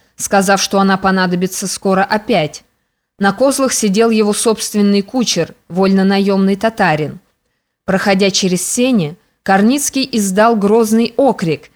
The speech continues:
«Зачем дом освещен и не спят?» «Тушить огни и ложиться», приказал он, «и чтобы у меня никто пикнуть не смел. Яков, распорядись,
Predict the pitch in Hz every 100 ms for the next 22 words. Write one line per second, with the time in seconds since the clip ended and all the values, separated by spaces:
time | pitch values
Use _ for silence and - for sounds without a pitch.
0 | _ 170 180 180 214 202 190 208 185 190
1 | - 190 175 - 196 214 214 208 208 208
2 | - 196 147 - _ _ _ _ _ _
3 | _ _ _ _ _ _ _ _ - 208
4 | - 262 269 208 208 214 233 226 226 233
5 | 220 277 - 180 156 165 175 175 185 175
6 | 156 147 _ _ _ 180 - 202 190 196
7 | 196 202 202 196 - 208 202 285 220 180
8 | 180 170 - 180 160 151 - _ - 180
9 | 185 233 220 233 233 - 240 233 180 165
10 | -